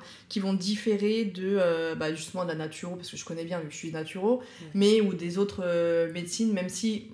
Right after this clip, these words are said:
Speaker 1: bon, comme on l'a dit tout à l'heure, les médecines traditionnelles, il y a souvent un,
Speaker 2: Se
Speaker 1: un
Speaker 2: rejoignent.
Speaker 1: gros, euh, ouais, voilà,
Speaker 2: Mhm.
Speaker 1: c'est, il y a une, une grosse part commune.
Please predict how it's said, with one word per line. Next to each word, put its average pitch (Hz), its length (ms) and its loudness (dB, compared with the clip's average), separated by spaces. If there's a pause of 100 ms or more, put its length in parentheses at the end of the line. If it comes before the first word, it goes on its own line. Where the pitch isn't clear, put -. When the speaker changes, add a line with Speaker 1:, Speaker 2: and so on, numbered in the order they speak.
Speaker 1:
bon, - 160 -8
comme 170 200 -6
on 170 100 -4
l'a 160 100 -4
dit 175 100 -10
tout 175 140 -8
à 165 60 -4
l'heure, 180 160 -2
les 160 40 -6
médecines 156 300 -8
traditionnelles, 170 480 -8
il 165 60 -8
y - 20 -6
a 147 200 -8 (280)
souvent 180 360 -6 (140)
un, 143 40 -10
Speaker 2:
Se 139 160 -6
Speaker 1:
un 180 40 -4
Speaker 2:
rejoignent. 180 420 -4
Speaker 1:
gros, 214 440 8
euh, 160 160 2
ouais, 151 200 -2
voilà, 139 180 -6
Speaker 2:
Mhm. 165 100 -8
Speaker 1:
c'est, 156 140 -10
il 135 60 -6
y 135 40 -4
a - 20 -4
une, 147 380 -8
une 160 60 -6
grosse 165 260 -8
part - 220 -10
commune. 196 400 4